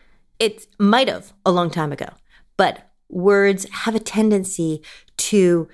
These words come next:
uh, evolve, the same as all human invention. And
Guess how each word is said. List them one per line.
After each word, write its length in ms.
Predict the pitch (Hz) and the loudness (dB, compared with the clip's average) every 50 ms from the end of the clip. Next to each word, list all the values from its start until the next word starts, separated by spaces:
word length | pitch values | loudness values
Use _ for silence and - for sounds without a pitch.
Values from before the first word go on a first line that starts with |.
| _ _ - _ _ _ _ _ _ - | _ _ -20 _ _ _ _ _ _ -2
uh, 280 | 175 165 156 151 143 - - _ _ _ _ _ - | -2 0 0 -2 -4 -6 -10 _ _ _ _ _ -2
evolve, 600 | - 185 165 180 170 160 151 - - - - - _ _ - | 0 0 2 4 4 2 2 0 -4 -10 -16 -20 _ _ -10
the 120 | - 160 156 | -6 -6 -6
same 260 | - - 165 160 151 | -4 -4 -4 -4 -4
as 120 | 151 143 - - _ - | -4 -6 -8 -12 _ -6
all 220 | 165 151 151 147 - - - - - | -4 -4 -4 -6 -10 -16 -20 -20 -20
human 500 | - - - 185 175 165 165 147 139 - - | -18 -8 -4 -2 -2 0 -2 -2 -4 -8 -12
invention. 520 | - 151 143 147 147 143 143 - 127 123 127 - - - - - - _ | -14 -12 -10 -8 -8 -8 -8 -8 -8 -10 -10 -14 -18 -18 -18 -18 -12 _
And 280 | - 180 180 175 175 170 | -4 -2 -2 -2 -2 -4